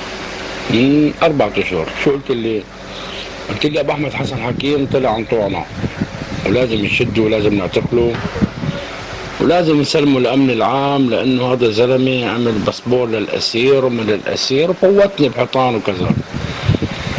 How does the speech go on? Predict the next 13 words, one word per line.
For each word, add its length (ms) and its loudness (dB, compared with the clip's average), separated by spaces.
ولازم 400 4
نشده 580 2
لأنه 300 2
هلأ 200 2
التيني 400 2
عم 160 -2
تطلع 280 4
وبحوش 640 2
تيني 580 2
وبتذكرك 560 0
بالم-، 480 -2
بالمواعيد 680 0
يعني." 240 -4